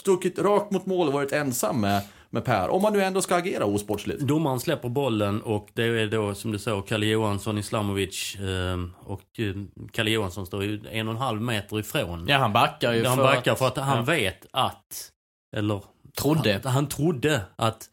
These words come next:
Speaker 2: Vänta, jag kommer få bollen, för det är så man gör fair play. För att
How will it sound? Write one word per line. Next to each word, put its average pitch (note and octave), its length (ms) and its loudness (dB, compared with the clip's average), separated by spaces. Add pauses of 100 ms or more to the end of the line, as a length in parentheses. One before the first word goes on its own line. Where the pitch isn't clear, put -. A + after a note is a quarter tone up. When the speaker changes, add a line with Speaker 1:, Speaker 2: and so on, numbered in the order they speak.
(340)
Speaker 2:
Vänta, A#2+ 200 0
jag A#2 160 0
kommer A2 160 -2
få A#2 180 0
bollen, F#2 380 0
för A2 100 -4
det G#2 60 2
är G2 40 0
så G2+ 220 0
man G2 160 0
gör G2 140 0
fair G2 240 -2
play. F2 360 -2
För A2+ 360 -2
att A2 240 -4